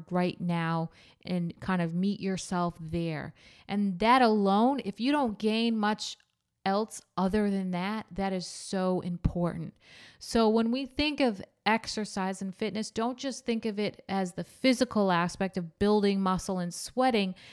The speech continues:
but think about it also as the mental aspect too, because that is so, so important. I really h-, want to encourage you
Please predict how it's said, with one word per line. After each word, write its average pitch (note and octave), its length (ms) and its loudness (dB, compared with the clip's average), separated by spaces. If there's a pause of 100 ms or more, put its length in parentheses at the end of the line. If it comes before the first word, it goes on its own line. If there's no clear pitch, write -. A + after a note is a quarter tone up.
(160)
but A3 160 0
think C#4 360 -2
about C4 260 4
it G3 80 2
also G3+ 600 0
as F#3 280 0
the F3+ 80 -2
mental F#3 720 0
aspect E3 800 -4
too, E3 320 0
because E3+ 400 -4
that F3 180 2
is F3+ 140 2
so, F#3 640 4
so F3 640 0
important. E3 760 -4 (280)
I A3 120 0
really B3+ 400 0
h-, A#3 60 -4 (180)
want G#3+ 300 0
to G#3+ 120 -2
encourage A#3 640 2
you G#3 400 6